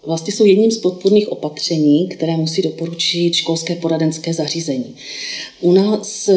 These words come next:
se, eh, vlastně do, do těch předmětů speciálně pedagogické péče zapojuje čtyři, pět dětí, záleží to právě na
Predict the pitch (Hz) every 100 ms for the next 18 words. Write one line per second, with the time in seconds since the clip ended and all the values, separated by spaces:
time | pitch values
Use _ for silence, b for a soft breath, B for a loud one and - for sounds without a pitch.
0 | 175 170 - - 185 175 175 151 156 156
1 | - 170 160 - 165 190 185 165 170 170
2 | 190 - 170 175 175 175 170 165 170 -
3 | 190 185 143 143 151 147 170 170 160 165
4 | 170 175 175 165 165 - _ - - -
5 | - - 160 156 160 180 160 165 165 165
6 | 175 165 156 160 165 170 170 170 160 165
7 | 160 160